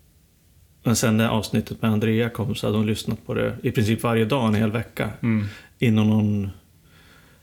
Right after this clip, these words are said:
Speaker 1: eh, försökte luska, försökte hitta Andrea och ta kontakt med henne för att, för att gå på möte, liksom,
Speaker 2: Mm.
Speaker 1: också. Och, eh, det,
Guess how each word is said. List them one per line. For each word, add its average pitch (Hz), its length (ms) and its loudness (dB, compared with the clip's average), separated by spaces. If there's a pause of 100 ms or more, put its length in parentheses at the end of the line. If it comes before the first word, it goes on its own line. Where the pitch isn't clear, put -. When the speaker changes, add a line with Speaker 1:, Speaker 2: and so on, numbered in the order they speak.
(180)
Speaker 1:
eh, 107 420 -2 (1400)
försökte 120 560 0
luska, 113 580 0 (680)
försökte 123 280 -2
hitta 139 420 0
Andrea 113 440 0
och 113 260 -2
ta - 80 -2
kontakt 117 380 -4
med 113 100 0
henne 104 220 0
för 110 200 -4
att, - 280 -12 (220)
för 117 200 -4
att - 200 -12 (640)
gå 120 180 0
på 120 100 -2
möte, 123 440 -2
liksom, 123 200 -14 (100)
Speaker 2:
Mm. 113 120 0
Speaker 1:
också. 104 200 -4 (1080)
Och, - 480 -2
eh, 110 680 2 (140)
det, 135 840 0